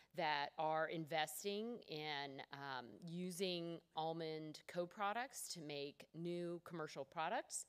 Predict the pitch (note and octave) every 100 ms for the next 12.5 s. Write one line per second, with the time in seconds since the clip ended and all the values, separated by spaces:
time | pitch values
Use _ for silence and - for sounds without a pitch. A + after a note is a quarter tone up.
0 | - - - - - D#3+ D#3 C3+ B2 -
1 | - E3+ F3+ E3+ E3 C#3+ F#3 F#3 F3 D3
2 | D#3 D3 D3 - D#3 D3 - - D#3 F3+
3 | F3+ E3 - D3+ C#3+ D3+ D#3 D3 C#3+ C3+
4 | C3+ - - - _ D3 C3+ - D3+ -
5 | G3+ F3+ D3+ - F3+ F3 E3 D#3 - -
6 | - G3+ G3 F3+ - F#3 D3+ D3 - -
7 | - - - E3 D#3+ - D3+ - E3 D3
8 | D3 C#3 - D3 C#3 D#3 D3 C#3+ F3 D3
9 | D3 D3 D3 C#3+ D3 D3 - D3 C3+ -
10 | D3+ D3+ D3 C#3+ C#3+ - - - E3+ -
11 | E3 E3+ D#3+ D3 - D#3+ C#3+ C3+ D#3 C3+
12 | - D#3 C3+ - -